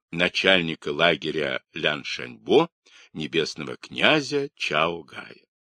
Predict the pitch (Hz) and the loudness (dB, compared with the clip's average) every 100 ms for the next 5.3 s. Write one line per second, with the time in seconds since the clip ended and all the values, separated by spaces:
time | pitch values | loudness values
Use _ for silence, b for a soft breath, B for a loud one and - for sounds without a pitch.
0 | _ _ _ _ _ _ b b b b | _ _ _ _ _ _ b b b b
1 | - 175 220 202 175 - 113 113 - 190 | 6 8 10 8 6 2 4 4 4 2
2 | 170 107 - - 117 156 147 135 - - | 2 -2 -2 4 6 6 2 -4 -6 -2
3 | 117 95 - 80 64 - _ _ _ - | -2 -4 -2 -2 -2 -10 _ _ _ 0
4 | 107 101 131 226 202 - - 139 120 104 | 2 4 4 2 -2 -4 -2 -2 -2 -6
5 | 71 62 | -6 -10